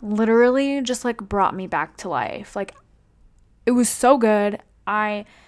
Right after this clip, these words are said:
needed to see one of my favorite artists. Like, it was just so good. He went so freaking hard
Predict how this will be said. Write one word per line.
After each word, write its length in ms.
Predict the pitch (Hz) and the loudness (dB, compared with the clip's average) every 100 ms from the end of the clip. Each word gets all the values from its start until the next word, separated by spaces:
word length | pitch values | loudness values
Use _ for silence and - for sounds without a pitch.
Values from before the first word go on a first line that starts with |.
| _ _ _ | _ _ _
needed 680 | 208 202 220 254 277 254 220 | -6 -2 0 0 0 -2 -6
to 100 | 233 | -10
see 240 | 214 226 214 | -12 -10 -8
one 160 | 202 | -8
of 80 | 202 | -8
my 100 | 190 | -10
favorite 300 | 190 190 - | -8 -8 -6
artists. 680 | - 175 175 160 - - - _ _ _ _ _ _ | -6 -4 -6 -8 -14 -20 -20 _ _ _ _ _ _
Like, 440 | 196 185 180 - _ | -8 -8 -8 -12 _
it 140 | - 214 | -2 0
was 180 | 220 214 | 0 -2
just 320 | 240 - - | -4 -6 -4
so 300 | 214 208 202 | 0 0 0
good. 420 | 190 - - 214 - _ _ _ _ _ _ _ _ _ | -4 -6 -8 -12 -16 _ _ _ _ _ _ _ _ _
He 160 | - 247 | -4 -2
went 340 | 220 - - | 0 -4 -12
so 400 | - 240 247 262 | -8 2 6 4
freaking 460 | 254 262 262 285 247 | 2 -8 -6 -2 -2
hard 580 | 202 180 175 175 170 | -2 -4 -4 -6 -10